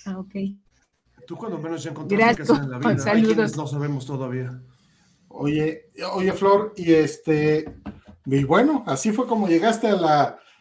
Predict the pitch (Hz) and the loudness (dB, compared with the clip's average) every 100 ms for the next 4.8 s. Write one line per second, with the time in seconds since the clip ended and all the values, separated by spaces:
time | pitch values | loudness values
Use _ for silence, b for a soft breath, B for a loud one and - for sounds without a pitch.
0 | b - 139 - 147 147 143 202 220 240 | b 0 0 2 0 2 0 2 6 6
1 | 247 - _ _ - 151 135 127 120 - | 4 -4 _ _ -8 0 2 0 -4 -10
2 | _ _ _ _ _ - 117 113 165 165 | _ _ _ _ _ -16 -6 -2 0 2
3 | 190 190 123 135 127 131 131 127 196 196 | 2 2 0 0 0 -2 -4 2 4 4
4 | 190 202 196 160 143 123 - | 2 -2 -2 0 0 -2 -8